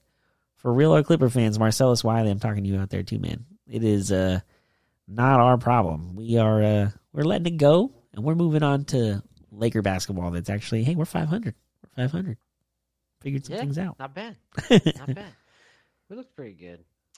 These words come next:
Speaker 2: I don't know.
Speaker 1: It's early. It's
Speaker 2: I
Speaker 1: early.
Speaker 2: wanna see better. Lil Wayne says we're not gonna win anything with A D, so we'll see.
Speaker 1: Okay, well, we were two and ten last year. We're five and five. We're off to a much better start, so let's calm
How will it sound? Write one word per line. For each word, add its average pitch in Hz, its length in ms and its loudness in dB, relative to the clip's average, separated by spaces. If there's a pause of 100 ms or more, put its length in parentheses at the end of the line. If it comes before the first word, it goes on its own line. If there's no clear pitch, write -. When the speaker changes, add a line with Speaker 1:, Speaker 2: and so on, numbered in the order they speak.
Speaker 2:
I 220 60 -20
don't 156 160 -16
know. 90 140 -18 (460)
Speaker 1:
It's 226 180 0
early. 90 320 -2
It's 139 180 -12
Speaker 2:
I 233 100 -8
Speaker 1:
early. 247 80 -6
Speaker 2:
wanna 208 200 -10
see 151 180 -18
better. 104 360 -18
Lil 160 220 -6
Wayne 160 240 -10
says 131 220 -18
we're 123 80 -18
not 123 140 -18
gonna 113 160 -20
win 110 180 -18
anything 104 280 -18
with 87 100 -20
A 87 160 -20
D, 82 420 -20
so 73 240 -20
we'll 87 120 -20
see. 78 240 -20 (200)
Speaker 1:
Okay, 85 200 -12
well, 87 260 -10
we 101 160 -6
were 101 120 2
two 143 180 6
and 135 100 2
ten 139 180 4
last 110 280 4
year. 110 80 2
We're 98 100 0
five 101 240 0
and 92 80 -4
five. 90 220 -2
We're 98 100 -2
off 95 120 -2
to 95 100 0
a - 20 -2
much 90 240 -4
better 85 160 -6
start, - 320 -12
so - 120 -10
let's 78 180 -8
calm 85 180 -6